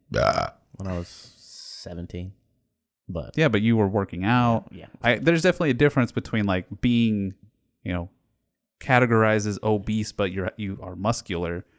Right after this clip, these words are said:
Speaker 3: Because that, doesn't the B M I only go by
Speaker 2: Yeah, it doesn't
Speaker 3: weight?
Speaker 2: take into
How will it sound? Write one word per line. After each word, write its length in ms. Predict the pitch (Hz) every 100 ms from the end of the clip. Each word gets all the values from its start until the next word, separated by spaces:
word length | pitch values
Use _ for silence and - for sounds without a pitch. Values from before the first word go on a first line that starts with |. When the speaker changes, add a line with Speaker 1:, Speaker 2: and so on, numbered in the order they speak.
| _ _ _ _ _ _ _
Speaker 3:
Because 240 | 110 123
that, 160 | 113 - - - -
doesn't 340 | 135 165 143 - _ - _ _
the 80 | 123
B 140 | 127
M 100 | 127
I 180 | 120 120 -
only 320 | 113 117 117
go 220 | 113 113
by 440 | 110 107 107 107 113
Speaker 2:
Yeah, 220 | - 98
it 80 | 90
doesn't 20 | 104 110
Speaker 3:
weight? 80 | 98
Speaker 2:
take 240 | 101 -
into 680 | 92 90 92 - 95 87